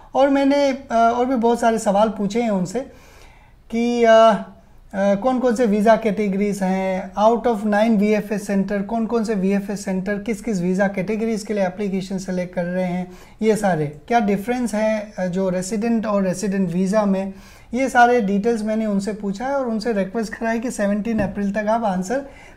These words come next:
दे दीजिएगा। ओके, तो, अ, ये था, अ, ईमेल जो मैंने उनको भेजा है।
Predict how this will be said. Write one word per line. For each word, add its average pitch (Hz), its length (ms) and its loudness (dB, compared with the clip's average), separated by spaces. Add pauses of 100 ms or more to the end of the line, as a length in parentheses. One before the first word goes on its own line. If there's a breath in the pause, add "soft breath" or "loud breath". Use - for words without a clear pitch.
दे 247 200 4
दीजिएगा। 175 600 0
ओके, 302 180 -2 (840 loud breath)
तो, 277 180 6 (240)
अ, 226 320 8 (280)
ये 226 280 2
था, 233 280 8 (880)
अ, 170 160 -6
ईमेल 233 300 2
जो 233 140 0
मैंने 214 200 2
उनको 190 260 0
भेजा 175 360 0
है। 202 180 -4